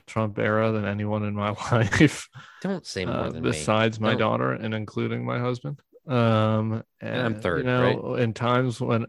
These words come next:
Speaker 1: in deep times of trouble, I've had eighty-two nights with him
Speaker 2: <laughs>
Speaker 1: for five straight years now. You know, I could just unplug and watch poetry in motion on, on my big screen T V in my living room.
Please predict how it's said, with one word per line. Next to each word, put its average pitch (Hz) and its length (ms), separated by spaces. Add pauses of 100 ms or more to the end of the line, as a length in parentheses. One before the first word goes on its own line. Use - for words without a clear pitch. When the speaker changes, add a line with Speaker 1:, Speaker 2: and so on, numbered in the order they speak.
Speaker 1:
in 120 280 (460)
deep 131 300
times 120 340
of 110 140
trouble, 123 500 (760)
I've 113 100
had 113 140
eighty-two 113 500
nights 107 380
with 127 160
him 131 240 (220)
Speaker 2:
<laughs> - 720
Speaker 1:
for - 140
five 107 420
straight - 320
years 123 380
now. 135 280 (340)
You 139 80
know, 131 160
I 113 180
could 117 180
just - 480 (240)
unplug 117 720 (260)
and 107 220
watch 110 460
poetry 113 480
in 107 120
motion 113 440 (200)
on, 113 520
on 107 220
my 107 140
big 110 240
screen 107 360
T 110 240
V 110 200
in 110 100
my 104 120
living 110 320
room. 123 320